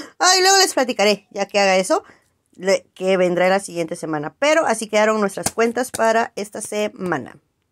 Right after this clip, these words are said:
Por cierto, miren, tengo mucho que lavar. Todos esos ahí son cobijas que voy a lavar. La mayoría de la cama de Frida. Y ahí puse también las de nosotros.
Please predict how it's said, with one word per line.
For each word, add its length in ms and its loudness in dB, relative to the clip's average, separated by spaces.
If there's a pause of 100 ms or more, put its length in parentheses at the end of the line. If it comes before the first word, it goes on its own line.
(920)
Por 280 2
cierto, 560 2
miren, 280 4
tengo 260 0
mucho 240 -2
que 100 -4
lavar. 320 4
Todos 180 0
esos 200 2
ahí 160 4
son 200 -2
cobijas 580 -2
que 240 0
voy 200 2
a 60 4
lavar. 420 4 (520)
La 180 0
mayoría 720 4
de 280 2
la 180 2
cama 560 2
de 160 -8
Frida. 340 0 (520)
Y 220 0
ahí 160 2
puse 260 -8
también 300 -2
las 140 2
de 80 0
nosotros. 640 -2